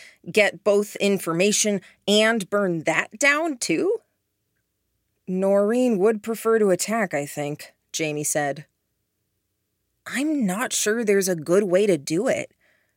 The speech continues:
We'd have to get close. I'd send another runaway wagon their way with a proper bomb,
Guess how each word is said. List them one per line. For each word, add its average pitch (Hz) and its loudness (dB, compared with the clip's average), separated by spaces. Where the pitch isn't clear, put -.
We'd 220 2
have 220 -6
to 277 -2
get 214 0
close. - -2
I'd 208 -2
send 339 2
another 175 2
runaway 165 2
wagon 156 2
their 151 0
way 151 2
with 185 -2
a 135 -4
proper 175 -4
bomb, 156 -4